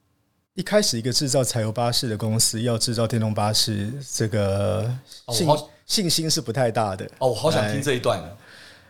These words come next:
Speaker 1: 当时有更多电动巴士制造公司是有非常强力的资金的后盾，
Speaker 2: 是。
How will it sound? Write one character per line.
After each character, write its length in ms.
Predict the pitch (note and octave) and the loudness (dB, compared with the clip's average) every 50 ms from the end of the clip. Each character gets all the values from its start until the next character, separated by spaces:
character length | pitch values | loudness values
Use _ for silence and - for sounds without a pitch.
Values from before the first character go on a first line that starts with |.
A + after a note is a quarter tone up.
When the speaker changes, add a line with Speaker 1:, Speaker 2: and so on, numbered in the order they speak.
| _ _ _ _ | _ _ _ _
Speaker 1:
当 200 | _ D#3+ E3+ F#3 | _ 2 2 4
时 220 | F3 - - A2+ G#2 | 2 0 0 0 -2
有 120 | G#2 G2+ G2 | -2 -2 -4
更 240 | - - D3 C3 | -2 0 0 2
多 100 | A#2+ C3 | 2 0
电 120 | A#2+ C#3 C3+ | 0 0 0
动 120 | B2+ A#2+ | 0 2
巴 160 | A#2 A#2+ A#2 | 2 2 2
士 160 | A#2 - B2+ A2 | 2 -2 -4 -4
制 140 | - A#2+ | -4 2
造 100 | A#2 A#2+ | 4 4
公 220 | A2 A2 A2 A2 C3 | 4 4 2 0 0
司 220 | - - A2+ G#2+ | 0 -2 0 0
是 220 | A2+ - - A#2 G#2 | 2 2 2 2 0
有 180 | G2 G2 G2+ | 0 -2 -2
非 140 | G2+ - A#2+ | -2 0 0
常 220 | A2 G#2+ G2 G2+ G#2 | 2 2 2 0 0
强 280 | - - A2 G2+ G#2+ | 0 0 2 2 2
力 140 | A#2 A#2 A2 | 2 2 0
的 340 | G2+ G#2+ G#2 G#2 - A#2+ B2+ | -2 -2 -4 -4 -6 -6 -4
资 200 | - - A#2 A2 | -2 0 0 2
金 260 | G#2 - A2 G#2+ A2 | 2 2 2 2 0
的 220 | G#2 G#2+ G#2 G#2 G#2 | 0 -2 -2 -4 -2
后 240 | - - A2 G2+ | 0 0 0 0
盾， 200 | G2+ - G#2+ G2 | 2 0 0 0
Speaker 2:
是。 80 | G2 - | 0 -4